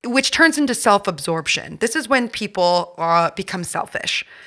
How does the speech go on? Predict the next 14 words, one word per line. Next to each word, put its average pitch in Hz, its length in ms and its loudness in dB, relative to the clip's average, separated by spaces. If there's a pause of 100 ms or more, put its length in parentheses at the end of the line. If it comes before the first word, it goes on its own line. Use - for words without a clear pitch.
(180)
This 262 240 2
is 269 140 -2
when 185 560 2
we 190 120 -2
do 240 300 -4
things 180 380 -6
without 156 340 0
thinking 175 300 -10
of - 140 -8
the 175 80 -10
collective, 196 720 2 (300)
the 190 100 0
higher 170 300 4
good. 202 580 2